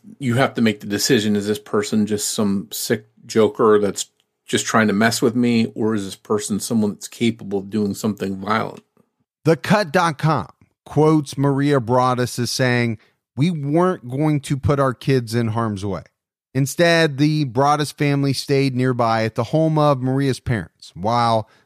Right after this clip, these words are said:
Speaker 2: they contemplated what to do next. Derek set up webcams in the home at six fifty-seven Boulevard and spent nights hiding in the dark, surveilling the home, waiting for the watcher. Weeks later, on July eighteenth,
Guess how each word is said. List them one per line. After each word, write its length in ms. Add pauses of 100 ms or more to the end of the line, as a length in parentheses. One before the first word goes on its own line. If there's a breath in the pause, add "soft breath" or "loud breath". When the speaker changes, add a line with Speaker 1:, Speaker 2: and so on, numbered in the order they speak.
Speaker 2:
they 140
contemplated 1000
what 180
to 100
do 160
next. 440 (420)
Derek 320
set 200
up 200
webcams 720
in 180
the 80
home 400
at 140
six 280
fifty-seven 680
Boulevard 580 (440)
and 180
spent 380
nights 440
hiding 420
in 120
the 100
dark, 540 (400)
surveilling 840
the 80
home, 640
waiting 420
for 340
the 100
watcher. 500 (460)
Weeks 340
later, 480
on 380
July 400
eighteenth, 680